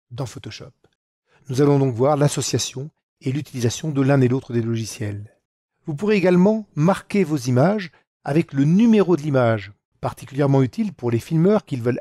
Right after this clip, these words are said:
afficher des images avec le nom de l'image dessus. Eh bien, en réalisant un script et en s'appuyant sur un script que je vais fournir,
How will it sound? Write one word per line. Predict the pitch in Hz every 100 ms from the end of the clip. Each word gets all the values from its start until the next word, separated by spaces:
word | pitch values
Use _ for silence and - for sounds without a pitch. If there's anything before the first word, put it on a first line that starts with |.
| -
afficher | 156 - 156 - 156
des | 131 110
images | 120 127 120 113
avec | - 143 139 -
le | 127
nom | 127 135 165
de | 120
l'image | 127 127 123
dessus. | 107 113 - 190 262 _ _
Eh | 127
bien, | 120 156 151 - _
en | 131
réalisant | 113 131 135 127 143 156 -
un | 135
script | 123 - 220 -
et | 117
en | 117
s'appuyant | 123 - 131 147
sur | 139 - 101
un | 110
script | - - 139 -
que | - 117
je | 110
vais | 117
fournir, | - 135 143 185 214